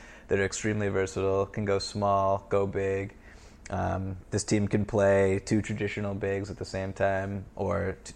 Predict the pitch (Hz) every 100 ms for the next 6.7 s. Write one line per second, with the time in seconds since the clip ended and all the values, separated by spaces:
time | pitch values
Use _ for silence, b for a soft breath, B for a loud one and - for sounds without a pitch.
0 | - - - - 95 90 107 101 - 101
1 | - 98 98 95 - 98 95 92 90 95
2 | 92 101 95 90 95 92 92 92 92 95
3 | 98 95 92 b b b b b - 95
4 | 92 92 92 - 92 92 95 98 95 -
5 | 101 101 - 107 101 113 113 - - -
6 | 98 98 98 - 107 101 98